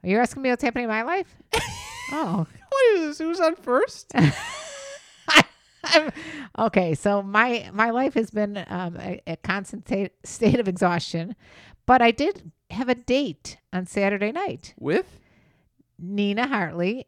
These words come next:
Speaker 1: and her friend Wendy, her partner, and it was so much fun.
Speaker 2: Oh my
Speaker 1: First of
Speaker 2: God.
Speaker 1: all,
Speaker 2: First
Speaker 1: the
Speaker 2: of all, for
Speaker 1: Yeah.
Speaker 2: those just tuning in who are not your age, Nina Hartley is a porn icon.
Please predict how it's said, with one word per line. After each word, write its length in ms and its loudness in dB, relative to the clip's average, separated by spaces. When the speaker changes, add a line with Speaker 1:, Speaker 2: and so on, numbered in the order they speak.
Speaker 1:
and 240 -2
her 140 -4
friend 280 -4
Wendy, 480 -2
her 100 -4
partner, 520 -6
and 480 0
it 360 -2
was 760 -2
so 520 6
much 200 2
fun. 400 -2
Speaker 2:
Oh 220 -4
my 120 -12
Speaker 1:
First 220 0
of 80 4
Speaker 2:
God. 300 4
Speaker 1:
all, 40 -10
Speaker 2:
First 120 -14
Speaker 1:
the 60 0
Speaker 2:
of 60 0
all, 360 0
for 120 -4
Speaker 1:
Yeah. 80 2
Speaker 2:
those 180 -2
just 260 -10
tuning 320 -4
in 440 -2
who 200 -4
are 320 -4
not 280 -8
your 200 -6
age, 380 -10
Nina 240 -2
Hartley 500 -4
is 340 0
a 140 -6
porn 400 -2
icon. 580 -10